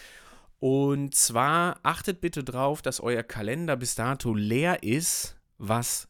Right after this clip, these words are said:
Trainingseinheiten angeht. Also solltet ihr schon mal in die Versuchung gekommen sein, dass ihr einen Import beziehungsweise Export mit dem März-Trainingsplan von Today's Plan gemacht habt,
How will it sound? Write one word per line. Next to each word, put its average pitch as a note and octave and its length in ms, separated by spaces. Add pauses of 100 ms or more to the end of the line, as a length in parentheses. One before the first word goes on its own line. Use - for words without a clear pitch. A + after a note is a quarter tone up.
Trainingseinheiten F#2+ 1000
angeht. E2+ 480
Also G2 240
solltet A2 440
ihr C#3 120
schon C3 180
mal B2 140
in A2 100
die G#2 80
Versuchung A2 500
gekommen F#3 540
sein, F#3+ 380
dass G#2 180
ihr G#2 140
einen G#2 280
Import C#3+ 640
beziehungsweise G#2+ 720
Export - 640 (560)
mit A#2 340
dem G#2 300
März-Trainingsplan A#2 1300
von G#2+ 200
Today's G2 460
Plan A2 440
gemacht G2+ 520
habt, G#3+ 320